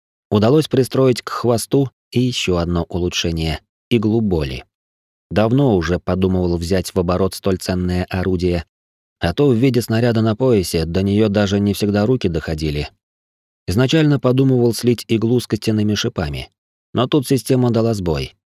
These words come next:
Шипы являлись расходником, который мой организм мог штамповать в любых масштабах, лишь бы время и сырьё в запасе было. А вот игла представляла собой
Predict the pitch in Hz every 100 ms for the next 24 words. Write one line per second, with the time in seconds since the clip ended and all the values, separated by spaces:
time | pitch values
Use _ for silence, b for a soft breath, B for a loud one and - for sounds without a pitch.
0 | _ - 113 107 127 113 110 110 107 104
1 | 107 - 123 98 87 85 80 _ _ _
2 | - 107 120 120 117 117 117 110 107 113
3 | 113 110 107 104 - 110 104 98 107 101
4 | 104 98 101 101 98 - 82 73 69 -
5 | _ _ _ - 104 95 107 104 117 107
6 | 95 95 101 101 117 104 90 - 82 92
7 | 85 80 78 - _ _ _ _ _ -
8 | 87 120 147 156 127 143 143 135 127 120
9 | 123 127 120 127 135 131